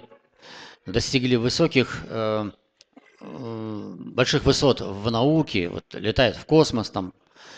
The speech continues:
э, изучают подводный мир. Но тем не менее на Земле есть много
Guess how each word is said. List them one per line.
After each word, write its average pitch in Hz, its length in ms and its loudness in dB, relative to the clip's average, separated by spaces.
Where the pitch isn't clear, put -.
э, 107 60 -12
изучают 117 760 2
подводный 123 540 4
мир. 117 280 2
Но 107 80 -8
тем 151 180 2
не 151 80 4
менее 147 340 4
на 127 140 2
Земле 139 400 4
есть 120 220 2
много 127 420 4